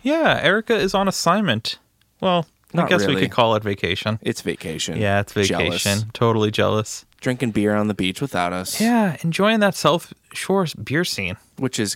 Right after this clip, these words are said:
Speaker 2: killing it.
Speaker 1: Yes. Yeah, she was at Stellwagen this weekend at Cape Cod Brewery, and I think today she's at, like, a number of other, other breweries.
Speaker 2: Yeah, she says she wanted to go to, like, three or four others.
Speaker 1: Oh, man, I'm
Speaker 2: Yep.
Speaker 1: so jealous.
Speaker 2: I'm super jealous.
Speaker 1: Yeah.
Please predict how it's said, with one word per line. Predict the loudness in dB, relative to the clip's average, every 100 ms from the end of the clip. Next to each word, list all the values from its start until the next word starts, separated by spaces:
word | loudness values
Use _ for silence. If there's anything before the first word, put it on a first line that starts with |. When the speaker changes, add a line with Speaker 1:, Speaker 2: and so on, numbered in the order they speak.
| -10
Speaker 2:
killing | -14 -8 -2 0 0 -4
it. | -10 -10
Speaker 1:
Yes. | -6 -4 -6 -8 -10 -12 _ _ _
Yeah, | -6
she | -2 0
was | 2
at | 0
Stellwagen | 0 2 2 4 2 0
this | -2 -2
weekend | -2 0 -2
at | -2
Cape | -2 -2
Cod | 0 -2
Brewery, | 0 -2 0 0 -2 -2
and | -2 -4 -8 -20 -10 -4
I |
think | -2 0
today | 0 0 -2
she's | -4 -2
at, | -2
like, | -2 -2
a |
number | 0 0 0 -2
of | -2
other, | -6 -10 _ 0
other | 0 2
breweries. | 0 -2 -2 -4 -6 0
Speaker 2:
Yeah, | 2 2 0
she | -4
says | -2 -2
she | -2
wanted | -2 -2 -4
to | -4
go | -6
to, | -4
like, | -6 -8
three | -6 -6
or |
four | -6 -6 -4
others. | -4 -6 -8 -10 -12
Speaker 1:
Oh, | -14 -16 -20
man, | -20 -20
I'm | -18 -10
Speaker 2:
Yep. | -8 -6
Speaker 1:
so | -8
jealous. | -8 -10 -10 -12 -16 -8
Speaker 2:
I'm | -6
super | -2 -2 -2 -6
jealous. | -10 -14 -12 -12 -6
Speaker 1:
Yeah. | -4